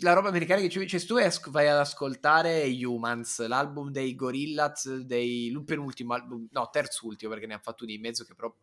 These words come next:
secondo me è un più uno spin-off, eh, de-, di album dei Gorillaz, quello del duemilasedici mi sembra, diciassette, eh,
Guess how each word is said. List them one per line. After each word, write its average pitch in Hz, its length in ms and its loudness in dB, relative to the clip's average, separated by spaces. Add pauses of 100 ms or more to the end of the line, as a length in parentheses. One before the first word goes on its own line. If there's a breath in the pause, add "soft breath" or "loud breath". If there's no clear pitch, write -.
(100)
secondo 98 280 -12
me 107 60 -8
è - 20 -10
un 107 100 -12
più 107 140 -10
uno 104 120 -10
spin-off, 104 440 -12 (560 soft breath)
eh, 123 340 -2
de-, 135 220 -8
di 131 160 -2
album 151 240 4
dei 131 140 -4
Gorillaz, 120 680 -4 (160)
quello 120 140 -6
del 123 140 -4
duemilasedici 107 1040 -6
mi 101 80 -12
sembra, 104 580 -10
diciassette, - 680 -10 (480 loud breath)
eh, 139 380 4